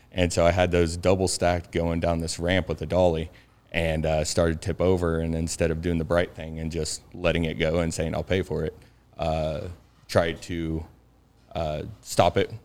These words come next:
and put that foot down and wrench back to try to save it.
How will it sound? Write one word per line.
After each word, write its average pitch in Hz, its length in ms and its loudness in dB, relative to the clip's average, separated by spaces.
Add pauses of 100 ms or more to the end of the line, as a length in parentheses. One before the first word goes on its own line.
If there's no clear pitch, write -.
(140)
and 85 260 -4
put 101 160 -6
that 90 240 0
foot 107 180 -6
down 95 260 -2
and 82 200 -10
wrench 98 300 -6
back 90 240 -2
to 98 80 -18
try 90 220 -4
to 78 80 -2
save 95 280 2
it. 127 160 0